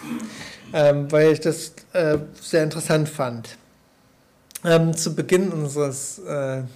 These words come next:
Jahrtausends kann man jetzt sagen, also Anfang so der zweitausender, da, ähm, hat man angefangen, sich mit diesem Thema Dankbarkeit ein bisschen mehr zu beschäftigen und, äh, hat rausgefunden, dass es, äh, ein wichtiger Bestandteil unseres Lebens ist.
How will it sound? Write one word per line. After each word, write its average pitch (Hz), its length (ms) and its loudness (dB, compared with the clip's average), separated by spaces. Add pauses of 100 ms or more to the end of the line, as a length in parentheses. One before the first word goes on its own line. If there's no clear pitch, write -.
(120)
Jahrtausends 147 560 -6
kann - 140 -14
man 117 140 -8
jetzt 120 180 -12
sagen, 139 400 -8
also 135 300 -10
Anfang 147 540 -6
so 139 120 -8
der 131 220 -10
zweitausender, 151 1000 -8 (640)
da, 147 480 0 (120)
ähm, 147 640 -6
hat 160 240 -12
man 165 160 -4
angefangen, 190 560 -8
sich 165 220 -10
mit 156 120 -8
diesem 139 300 -8
Thema 165 320 -4
Dankbarkeit 190 960 -6 (500)
ein 147 60 -6
bisschen 165 260 -2
mehr 160 240 4
zu - 140 -10
beschäftigen 160 760 -6 (600)
und, 147 520 0
äh, 170 160 -6
hat 139 220 -8
rausgefunden, 165 500 -6
dass 147 220 -8
es, - 320 -8
äh, 143 420 -8 (320)
ein 139 200 -8
wichtiger 156 340 -2
Bestandteil 147 520 -4
unseres - 260 -12
Lebens 160 340 -4
ist. - 340 -14